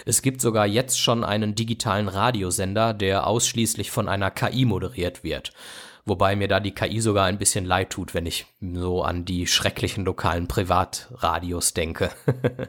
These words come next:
Was in der Medizin schon möglich ist, habe ich ja vorhin schon anklingen lassen. Der Einsatz von K I in der Medizin ist unter anderem aus Kostengründen allerdings noch sehr eingeschränkt bisher.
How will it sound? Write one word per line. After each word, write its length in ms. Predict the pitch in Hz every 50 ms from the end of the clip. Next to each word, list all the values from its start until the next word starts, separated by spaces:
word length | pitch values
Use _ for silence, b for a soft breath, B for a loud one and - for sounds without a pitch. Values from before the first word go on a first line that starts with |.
| - - B B B B B B B B B
Was 160 | 117 113 - 143
in 100 | 131 127
der 80 | 117
Medizin 480 | 120 117 113 113 - - - 156 185 190
schon 220 | - - 123 110
möglich 340 | 113 135 - - 196 180 -
ist, 300 | 78 208 226 - - -
habe 120 | 131 127
ich 100 | 131 127
ja 60 | 135 123
vorhin 320 | 123 120 110 127 143 151
schon 240 | - - 139 117 107
anklingen 480 | 98 127 160 - - - 170 175 175
lassen. 380 | 170 165 170 - - 190 208 202
Der 140 | 147 120 104
Einsatz 300 | 113 127 131 123 - -
von 160 | - 123 120
K 160 | 123 - 101 -
I 260 | 104 127 151 175 190 -
in 180 | - 147 139
der 100 | 135 123
Medizin 540 | 123 120 113 160 131 - - 165 165 147 143
ist 300 | 139 156 156 - - -
unter 340 | 131 143 156 - 165 - -
anderem 340 | 123 135 135 123 120 113 101
aus 180 | 101 - -
Kostengründen 680 | - 147 135 - - - 139 135 147 131 131 131 - -
allerdings 460 | 117 117 120 117 120 123 127 - -
noch 120 | 113 104
sehr 260 | 110 107 101 101 - -
eingeschränkt 720 | 101 117 131 151 170 175 - - - 180 190 208 208 -
bisher. 480 | - 185 180 - 180 175 180 202 226